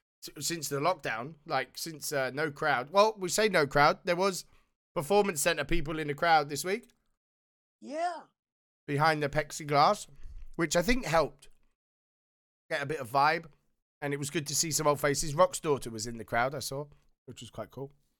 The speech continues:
Speaker 1: Um, I did quite like that. Uh, Andrade was obviously quite mad. He completely destroyed the backstage area, like, completely destroyed it. My gosh. <laughs> Uh, um, and I'm guessing the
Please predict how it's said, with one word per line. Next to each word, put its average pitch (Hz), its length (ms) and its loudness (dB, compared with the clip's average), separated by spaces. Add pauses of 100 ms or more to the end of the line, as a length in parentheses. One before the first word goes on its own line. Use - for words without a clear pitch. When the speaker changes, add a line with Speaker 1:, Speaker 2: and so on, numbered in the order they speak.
(580)
Speaker 1:
Um, 110 420 -6 (680)
I 120 40 -8
did 117 180 -10
quite 117 180 -2
like 107 180 -12
that. 113 160 -14 (1000)
Uh, 127 340 6
Andrade 160 460 6
was 143 180 2
obviously 143 300 -4
quite 139 240 4
mad. 139 300 4 (100)
He 123 100 -10 (840)
completely 123 400 -8
destroyed 120 500 -2
the 98 80 -14
backstage 104 420 -8
area, 104 280 -8
like, 95 200 -16
completely 98 520 -12
destroyed 85 460 -16
it. 65 60 -20 (580)
My 85 100 -20
gosh. - 480 -18
<laughs> - 60 -20 (260)
Uh, 104 60 -6 (760)
um, 120 640 2
and 165 140 6
I'm 170 100 2
guessing 175 360 2
the 151 540 2